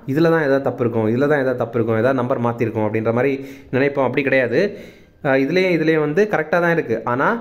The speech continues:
விரிவாக உருவாக்கப்பட்ட இலக்கியங்கள் உலகின் வேறு, வேறு மொழிகளில் வந்து இல்ல அப்படிங்கிறது தான் நமக்கு கரெக்டானது. ஆனா இவங்க இருக்கு அப்படின்ற மாதிரி போட்டிருக்காங்க, அதனால மூணு மட்டும் தவறு. ஓகேவா? அடுத்தது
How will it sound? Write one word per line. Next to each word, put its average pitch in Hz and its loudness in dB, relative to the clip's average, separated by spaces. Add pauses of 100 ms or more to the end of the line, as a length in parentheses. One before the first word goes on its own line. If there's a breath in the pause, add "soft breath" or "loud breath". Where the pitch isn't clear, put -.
(580 loud breath)
விரிவாக 214 2
உருவாக்கப்பட்ட 190 2
இலக்கியங்கள் 165 2
உலகின் 160 2
வேறு, 151 2 (340)
வேறு 151 2
மொழிகளில் 165 0
வந்து 151 -2
இல்ல 202 2
அப்படிங்கிறது 143 0
தான் 175 0
நமக்கு 139 -2
கரெக்டானது. 123 -2 (380 loud breath)
ஆனா 131 -2
இவங்க 143 0
இருக்கு 180 0
அப்படின்ற 143 -2
மாதிரி 139 -2
போட்டிருக்காங்க, 120 -2
அதனால 156 0
மூணு 165 0
மட்டும் 156 -2
தவறு. 123 0
ஓகேவா? 110 0 (760 loud breath)
அடுத்தது 135 2